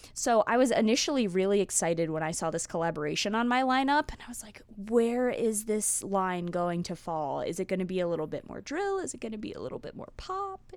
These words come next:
It's for you to decide. And the invisible, maybe not so invisible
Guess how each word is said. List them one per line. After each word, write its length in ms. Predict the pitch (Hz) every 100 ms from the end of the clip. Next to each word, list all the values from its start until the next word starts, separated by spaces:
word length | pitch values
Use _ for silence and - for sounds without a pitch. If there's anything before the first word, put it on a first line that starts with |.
| -
It's 300 | - - - - _
for 100 | -
you 180 | 311 196
to 120 | -
decide. 480 | 214 254 - 339 180 - - - - - -
And 180 | 233 233
the 120 | 233
invisible, 1120 | 202 196 185 202 311 339 220 185 170 214 311 - - - -
maybe 220 | 185 175
not 180 | 156 -
so 120 | 151
invisible 580 | 156 160 160 151 147